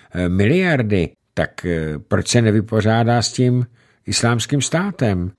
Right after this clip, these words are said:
A já si myslím, že tam je taková, na oko se staví Talibán jako,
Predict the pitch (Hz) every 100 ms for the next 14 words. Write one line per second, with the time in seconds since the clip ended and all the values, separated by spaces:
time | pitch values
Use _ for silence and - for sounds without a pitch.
0 | _ - 92 104 127 117 - 127 131 131
1 | - 92 104 110 107 107 110 113 113 110
2 | - 117 113 113 113 110 - _ _ _
3 | 92 90 104 - 117 - 110 - 98 95
4 | 101 104 104 98 104 104 104 98 110 85